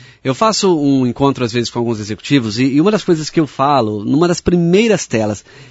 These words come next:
eu amo essa tela e eu sei que, às vezes, as pessoas me odeiam quando eu falo dessa tela.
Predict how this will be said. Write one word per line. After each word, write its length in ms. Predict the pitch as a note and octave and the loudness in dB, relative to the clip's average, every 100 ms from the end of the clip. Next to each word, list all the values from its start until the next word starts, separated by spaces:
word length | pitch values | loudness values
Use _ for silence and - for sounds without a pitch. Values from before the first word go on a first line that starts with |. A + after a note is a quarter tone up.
| _ | _
eu 220 | D#3 D#3+ | 8 8
amo 200 | G#3+ G#3 | 8 6
essa 180 | E3 C#3+ | 2 -2
tela 320 | - G#2 G2 | -4 -4 -2
e 100 | G#2 | 2
eu 100 | C#3+ D#3 | 4 4
sei 180 | F3+ | 2
que, 100 | F3+ | 2
às 140 | E3 C3+ | 0 2
vezes, 160 | F3 | 2
as 100 | D#3+ | 2
pessoas 360 | - D3 E3 D3 | -2 -2 -2 2
me 120 | D#3+ | 4
odeiam 500 | D3+ B2+ D#3 F3 E3 | 4 4 6 8 6
quando 160 | D3 D3+ | 4 0
eu 60 | C#3+ | 0
falo 180 | C#3 C3 | -2 -6
dessa 200 | A#2+ A#2 | -8 -12
tela. 240 | - F2+ | -12 -14